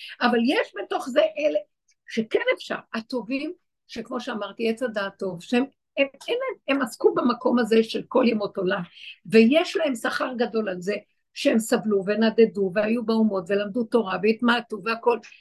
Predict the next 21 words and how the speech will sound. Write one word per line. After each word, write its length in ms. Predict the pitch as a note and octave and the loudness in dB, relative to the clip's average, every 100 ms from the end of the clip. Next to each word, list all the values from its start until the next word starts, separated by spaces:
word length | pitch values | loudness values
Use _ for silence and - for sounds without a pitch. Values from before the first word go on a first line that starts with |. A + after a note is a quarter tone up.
| _ | _
יש 340 | A3+ C#4+ C5 - | 4 6 6 2
להם 180 | A4 G4+ | -4 -4
שכר, 320 | - F#4+ - C#4+ - | -6 -6 -6 -6 -8
אותם 280 | G3 - C4+ | -8 -4 -2
יצילו, 420 | A#3 - F#3+ G3+ | -2 -4 -4 -2
אבל 200 | G#3+ B3+ | 0 0
הם 100 | C#4+ | 2
יהיו 100 | D#4 E4 | 0 -2
כאילו 380 | D#4 D#4 C#4+ - _ _ _ _ | 2 2 2 -8 _ _ _ _
באיזה 560 | B3 C#4 C#4 A3+ C4 B3+ - - | 2 4 4 4 0 0 -4 2
נלוות 800 | B3+ C4+ A#3+ G#3 F3 D#4 F#4 - - - _ _ _ _ _ _ - | 6 6 6 2 4 4 4 2 -12 -16 _ _ _ _ _ _ -6
לתוכנית, 680 | G#3 A3+ - A#3 - G#3 A#3+ | 0 0 0 -4 -2 -4 0
בגלל 300 | A#3+ E4 C#4 | 2 4 4
שהם 320 | - C#4+ C4 - _ _ _ _ _ _ _ _ _ _ - | 2 0 0 -4 _ _ _ _ _ _ _ _ _ _ 0
לא, 280 | G#3+ C4+ E4+ F#4+ - _ C4 | 6 6 6 2 -6 _ 2
אה, 500 | B3+ B3 B3 B3+ C#4 _ _ - | 4 2 -2 -4 -8 _ _ -20
חיפשו 540 | - A#3 - - D#4 | -6 -6 -4 0 0
באמת 460 | B3+ B3+ A#3 C4 C4+ | 4 2 2 -2 0
מבשרי 720 | C4 A#3 - G#3+ F3+ A3 G#3 | 0 0 -4 -4 -2 -2 -2
את 40 | - | -6
האמת. 280 | E3 D#3+ | -10 -10